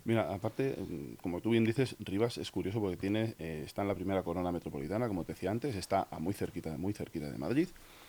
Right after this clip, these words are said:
pero Rivas en-, es un municipio que durante treinta años la política constructora del ayuntamiento ha hecho que sea un municipio pensado por y para tener coche. Es decir, autobuses internos solo tenemos uno,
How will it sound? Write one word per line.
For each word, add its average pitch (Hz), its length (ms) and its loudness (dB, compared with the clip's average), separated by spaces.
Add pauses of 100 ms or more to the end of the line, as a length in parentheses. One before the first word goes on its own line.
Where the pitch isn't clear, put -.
(220)
pero 92 160 6
Rivas 107 240 4
en-, 113 260 4
es 107 100 -4
un 110 420 4
municipio 107 440 4
que 95 200 4
durante 87 400 -2
treinta 107 420 2
años 95 380 -2 (160)
la 87 80 -2
política 104 400 -2
constructora 95 560 0
del 87 100 2
ayuntamiento 87 640 0 (140)
ha 90 160 0
hecho 113 260 0
que 110 100 -4
sea 98 200 -2
un 101 80 0
municipio 104 480 0 (480)
pensado 101 480 2
por 101 240 2
y - 20 2
para 87 220 2
tener 85 280 -2
coche. - 340 -4 (420)
Es 87 80 -2
decir, 80 280 -2 (1000)
autobuses 117 500 4
internos 113 540 4 (800)
solo 110 220 4
tenemos 107 400 0
uno, 120 260 4